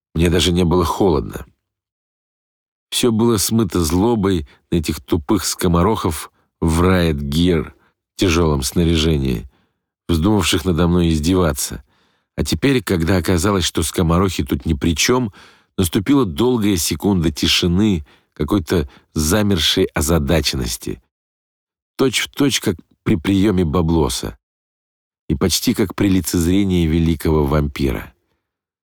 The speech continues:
Эта секунда была поразительной. На моих глазах выступили слёзы. «Щит Родины», прошептал я. «Щит Родины».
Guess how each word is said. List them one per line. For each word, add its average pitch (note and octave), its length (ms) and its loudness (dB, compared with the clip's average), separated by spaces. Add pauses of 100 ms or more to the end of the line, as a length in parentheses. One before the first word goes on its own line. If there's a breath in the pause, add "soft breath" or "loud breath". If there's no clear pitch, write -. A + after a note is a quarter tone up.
(340)
Эта F#2+ 220 0
секунда F#2 500 0
была F2 260 2
поразительной. D2 960 -2 (880)
На D#2+ 120 0
моих F#2+ 260 4
глазах F2+ 460 2
выступили D2+ 480 -2
слёзы. B1+ 540 -2 (1300)
«Щит - 360 -4
Родины», - 420 -12 (100)
прошептал - 540 -6
я. - 180 -20 (720)
«Щит - 480 -2
Родины». - 500 -12